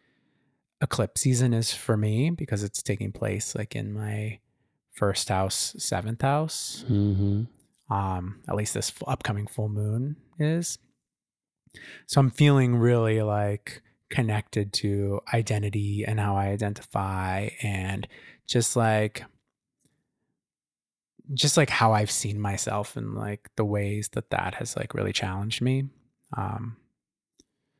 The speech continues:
Speaker 1: so yeah, trying to just have, like, new eyes in regards to, like,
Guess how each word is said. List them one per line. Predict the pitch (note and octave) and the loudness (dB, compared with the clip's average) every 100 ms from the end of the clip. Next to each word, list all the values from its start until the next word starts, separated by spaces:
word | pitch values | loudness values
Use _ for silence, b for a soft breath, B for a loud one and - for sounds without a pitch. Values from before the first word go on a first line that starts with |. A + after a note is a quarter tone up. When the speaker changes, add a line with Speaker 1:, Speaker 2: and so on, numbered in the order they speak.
| _ - | _ -10
Speaker 1:
so | - A2 A2 | -2 0 2
yeah, | D#3+ A#2+ - | 2 2 2
trying | D#3+ C#3+ | 4 6
to | C#3+ | 4
just | C3 C3+ | 2 2
have, | B2 | 4
like, | C3 A#2+ | 4 6
new | B2 B2 | 6 6
eyes | A2+ A2 A2 A2+ A2 - | 6 4 4 4 2 -2
in | A#2 A2 | -2 0
regards | G#2 G2 G2+ - - | 0 0 0 -2 -2
to, | A2 | -2
like, | G#2 G2+ - | 0 -2 -6